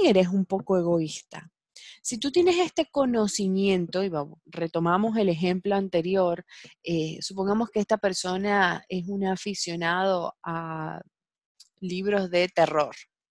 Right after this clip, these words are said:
y sabe un montón de libros de terror y le encanta y se ha leído muchísimo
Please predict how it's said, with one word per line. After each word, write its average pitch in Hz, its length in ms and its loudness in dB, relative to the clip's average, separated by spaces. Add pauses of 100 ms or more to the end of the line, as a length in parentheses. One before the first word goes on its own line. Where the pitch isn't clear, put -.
(960)
y - 160 -12
sabe 196 240 4
un 208 80 0
montón 196 380 0
de 185 80 2
libros 175 320 -2
de 180 100 -6
terror 180 420 -4
y 175 100 -6
le 180 120 0
encanta 185 640 -2
y 190 60 -2
se 185 120 -6
ha 180 40 -2
leído 180 280 -4
muchísimo 180 720 -6